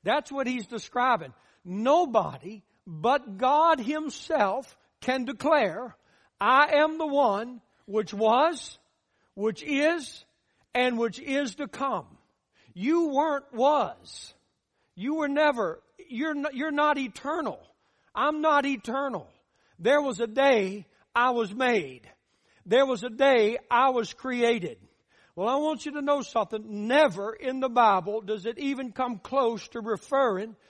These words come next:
that Jesus was ever created.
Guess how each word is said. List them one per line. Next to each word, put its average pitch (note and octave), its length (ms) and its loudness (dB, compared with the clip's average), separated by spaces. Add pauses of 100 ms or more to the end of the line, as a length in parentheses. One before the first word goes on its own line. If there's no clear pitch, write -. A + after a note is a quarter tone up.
(220)
that G#3+ 200 -4
Jesus A3+ 520 -4
was G#3+ 260 -6
ever C#4 360 2
created. A#3+ 600 -2